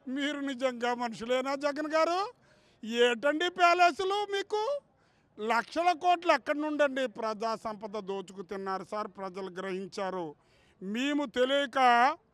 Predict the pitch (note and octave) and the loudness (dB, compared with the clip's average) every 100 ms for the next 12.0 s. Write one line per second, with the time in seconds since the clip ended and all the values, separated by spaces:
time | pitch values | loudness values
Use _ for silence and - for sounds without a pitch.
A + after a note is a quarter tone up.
0 | _ _ _ _ - G#3 G#3+ A3+ A#3 A3+ | _ _ _ _ -4 -4 -2 -4 -4 -4
1 | A3 C#4 C#4 B3 A#3+ C4+ B3+ B3 A#3+ A#3+ | 0 0 0 -6 -2 0 0 -4 -2 -4
2 | - A#3 A3 G#3+ G#3 F#3 - _ _ _ | -2 -6 -4 -2 -2 -2 -12 _ _ _
3 | _ _ _ _ _ _ F3 G#3+ C#4+ D4 | _ _ _ _ _ _ -8 -2 0 0
4 | B3+ C4+ C#4 B3+ C#4 C#4 D#4+ D#4 C#4+ D4+ | 2 2 2 0 0 2 2 2 2 0
5 | - C#4 D#4+ F4 D4+ D#4+ D#4 D4+ D4 C#4+ | -2 0 2 2 2 2 4 2 0 -4
6 | C#4 C4 C#4 C4 A3+ B3 A3+ - - E3+ | -6 -4 -2 -2 -2 -4 6 6 6 -2
7 | G3 E3+ - - - - - - - _ | -4 -4 -10 -20 -20 -20 -20 -20 -20 _
8 | - F3 G#3 C4+ D4+ D#4 D#4 D4+ D4 D4 | -16 -8 0 2 6 10 10 8 4 4
9 | C#4+ G#3 A#3+ C#4+ E4 D4+ C4 D#4 - _ | 2 0 2 4 4 2 2 -2 -6 _
10 | _ _ G3+ A3 C4+ B3 - C4 F4 F4+ | _ _ -2 2 2 0 4 6 6 8
11 | F#4 F4 D#4+ D4+ - D#4 C4+ C4 A#3+ A3 | 8 8 2 -2 -2 -4 -2 -2 0 0